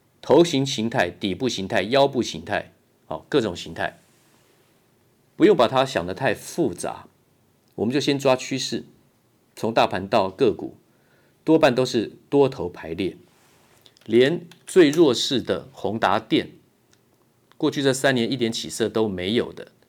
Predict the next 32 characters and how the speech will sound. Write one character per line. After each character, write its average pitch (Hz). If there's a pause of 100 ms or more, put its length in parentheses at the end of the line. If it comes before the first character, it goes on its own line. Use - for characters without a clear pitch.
(460)
现 -
在 123
也 95
来 90
了 98
三 117
十 107
一 104
块 104
三， 113
最 139
近 127
期 98
呢 104 (120)
跌 107
到 107
多 98
少？ - (380)
二 147
十 139
五 123
点 95
四， 123 (260)
在 107
三 113
月 107
份 98
疫 110
情 95
的 90
低 95
点， 85